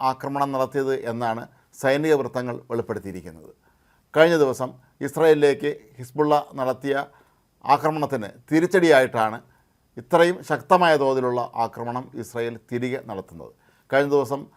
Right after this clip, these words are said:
ഹ-, ഹിസ്ബുള്ള നടത്തിയ ആക്രമണത്തിൽ ഒരാൾക്ക് ഗുരുതരമായി പരിക്കേറ്റിരുന്നു. ഇത് ഇസ്രായേലിനെ പ്രകോപിപ്പിച്ചിരുന്നു. ഇതിന് ശക്തമായ തിരിച്ചടി നൽകണമെന്നാണ് പ്രധാനമന്ത്രി ബെഞ്ചമിൻ നെതന്യാഹു ഉൾപ്പെടെയുള്ളവർ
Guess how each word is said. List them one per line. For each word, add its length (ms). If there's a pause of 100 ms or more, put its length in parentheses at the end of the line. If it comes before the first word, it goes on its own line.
(520)
ഹ-, 220
ഹിസ്ബുള്ള 340
നടത്തിയ 320
ആക്രമണത്തിൽ 460
ഒരാൾക്ക് 320
ഗുരുതരമായി 680
പരിക്കേറ്റിരുന്നു. 640 (480)
ഇത് 140 (220)
ഇസ്രായേലിനെ 480 (140)
പ്രകോപിപ്പിച്ചിരുന്നു. 800 (160)
ഇതിന് 180
ശക്തമായ 400
തിരിച്ചടി 240
നൽകണമെന്നാണ് 580 (120)
പ്രധാനമന്ത്രി 480
ബെഞ്ചമിൻ 320
നെതന്യാഹു 460
ഉൾപ്പെടെയുള്ളവർ 500